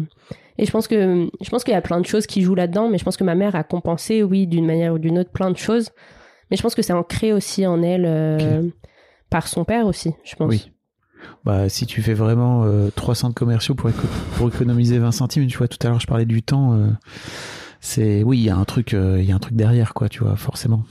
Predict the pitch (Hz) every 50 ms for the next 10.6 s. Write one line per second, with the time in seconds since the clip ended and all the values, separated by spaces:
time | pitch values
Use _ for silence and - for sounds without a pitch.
0 | - - - _ - - - - 110 - 113 110 - - 127 123 117 113 120 123
1 | 120 - - 120 113 110 107 113 117 117 113 113 113 - 120 117 113 117 113 117
2 | - 131 - - - - - 110 110 113 - 117 117 - 135 135 135 123 - -
3 | - - - - - - - 185 175 - - - - 175 156 - - - 170 143
4 | - 196 - - - - - 151 - - - 269 - 139 622 587 294 - - -
5 | 147 - - - - 269 - - - - - - - - - - - - - -
6 | - - - - - - - - - - - 110 - - 92 113 135 - 135 110
7 | 107 107 107 - - 104 104 101 95 92 92 92 98 98 98 101 101 107 107 110
8 | 107 107 110 107 - - 127 120 113 113 - - 127 120 - 165 156 - - 135
9 | 113 117 123 123 135 143 139 - - 131 117 113 107 107 107 - - 156 139 -
10 | - - 110 101 95 98 98 95 95 92 90